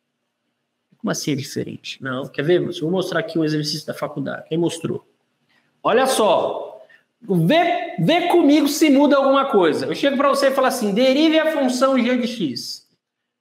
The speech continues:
Vê se muda alguma coisa. O cara tava assim, "A nasa desenvolveu um raio laser em mil novecentos e cinquenta e oito. Esse raio laser era potente, era o melhor,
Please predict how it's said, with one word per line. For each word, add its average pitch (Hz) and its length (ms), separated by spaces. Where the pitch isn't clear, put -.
Vê 233 180
se 294 200
muda 240 540
alguma 208 400
coisa. 123 480
O 156 80
cara 202 240
tava 202 220
assim, 123 460
"A 185 140
nasa 285 340
desenvolveu 247 640
um 240 80
raio 226 280
laser 226 400
em 220 120
mil 254 120
novecentos 240 540
e 233 100
cinquenta 226 460
e - 20
oito. 208 520
Esse 247 280
raio 220 240
laser 220 400
era 220 180
potente, 220 560
era 226 100
o 220 40
melhor, 214 500